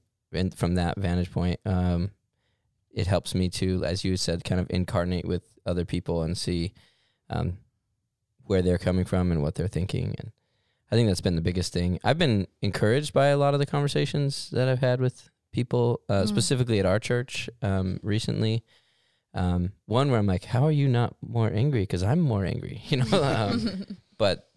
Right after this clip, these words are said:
Speaker 1: just kind of, I think, um, <clears throat> people are really taking God's word serious, um, and diving into that and asking, "Are there any blind spots or any things I'm not seeing? Are there any things I'm not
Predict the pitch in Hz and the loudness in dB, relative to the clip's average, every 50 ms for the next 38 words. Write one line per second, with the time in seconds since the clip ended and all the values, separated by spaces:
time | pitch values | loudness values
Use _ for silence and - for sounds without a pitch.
0 | _ _ _ - - 117 110 - - - - 107 104 98 92 90 - - _ _ | _ _ _ -4 -2 -2 -2 -2 -4 -4 -2 0 0 0 0 -2 -6 -12 _ _
1 | _ _ _ _ _ _ _ _ _ 104 98 - 107 95 - - _ _ _ _ | _ _ _ _ _ _ _ _ _ -8 -6 -4 -4 -4 -4 -8 _ _ _ _
2 | _ _ _ _ - 101 95 95 95 87 87 - _ _ _ _ _ _ _ - | _ _ _ _ -4 -2 0 0 0 -2 -4 -6 _ _ _ _ _ _ _ -6
3 | 185 170 160 143 120 107 - 127 110 - 98 101 98 98 98 95 - 95 92 95 | -2 -2 0 -2 -2 -2 -4 -4 -2 0 0 0 0 0 -2 -2 -4 -4 -4 -4
4 | 90 98 87 85 - 104 92 - - - 156 160 156 147 139 - - - - _ | -4 -4 -4 -4 -4 -6 -6 -4 -2 -2 -2 0 -2 -2 -4 -6 -10 -12 -14 _
5 | - 135 104 104 101 98 95 - - _ - - 101 98 95 92 92 92 98 113 | -10 -6 -4 -2 -2 -2 -4 -4 -6 _ -8 -4 -4 -2 -2 -2 -2 -4 -6 -6
6 | - - 92 95 98 98 101 98 98 104 - 101 98 104 101 98 - - _ _ | -6 -6 -4 -2 -2 -2 -2 -2 -2 -2 -2 -2 -2 -2 -2 -4 -6 -10 _ _
7 | _ _ _ _ _ _ _ _ _ _ _ _ _ _ _ _ - 95 95 - | _ _ _ _ _ _ _ _ _ _ _ _ _ _ _ _ -2 -2 0 0
8 | - 95 92 90 - - 95 90 90 90 90 90 90 90 87 87 87 95 - _ | 0 0 0 0 -2 -2 0 2 2 2 2 2 4 4 2 2 0 -2 -8 _
9 | _ _ _ _ - 160 165 151 143 - - 120 120 120 - - 107 101 98 95 | _ _ _ _ 0 0 2 2 0 0 0 0 0 0 0 -2 0 0 0 0
10 | 101 117 87 92 92 98 90 92 90 80 - - - 123 113 107 107 101 98 92 | 0 0 -2 0 0 0 0 0 0 -2 -2 -2 0 0 2 2 2 2 2 2
11 | 85 90 90 82 73 - - 69 67 - - - - - - - - | 2 2 2 0 0 -2 -2 -4 -4 -4 -4 -4 -4 -2 -4 -4 -6